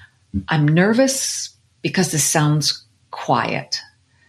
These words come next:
As far as I can tell, the novel's premise is grief and how each of these people responds to the loss of someone so integral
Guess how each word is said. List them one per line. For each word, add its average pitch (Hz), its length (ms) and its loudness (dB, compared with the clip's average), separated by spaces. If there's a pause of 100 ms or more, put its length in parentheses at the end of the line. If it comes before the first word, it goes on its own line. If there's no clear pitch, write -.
As 139 120 -2
far 156 140 0
as 170 140 2
I 214 80 2
can 220 180 2
tell, 156 600 0
the 156 80 2
novel's 156 420 4
premise 147 460 2
is 131 120 2
grief - 640 -2
and 143 160 2
how 135 200 4
each 143 220 0
of 175 100 -2
these 170 200 0
people 143 440 0
responds 139 760 2
to - 120 -6
the 151 100 0
loss 135 360 2
of 135 80 -4
someone 135 460 2
so 139 440 2
integral 135 680 0